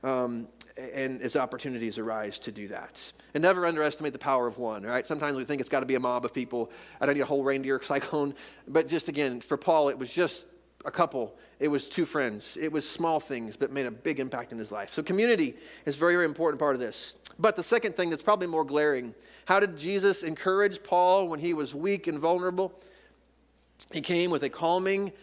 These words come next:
and calling voice towards Paul. He came towards Paul with a calming and calling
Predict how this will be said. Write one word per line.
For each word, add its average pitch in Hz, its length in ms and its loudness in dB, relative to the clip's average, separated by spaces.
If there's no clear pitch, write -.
and 127 140 -4
calling 170 460 4
voice - 720 0
towards 131 240 -2
Paul. 117 380 -4
He 180 100 6
came 208 300 4
towards 196 240 4
Paul 185 400 8
with 151 120 2
a 139 40 -6
calming 214 800 2
and 147 140 -4
calling 175 840 4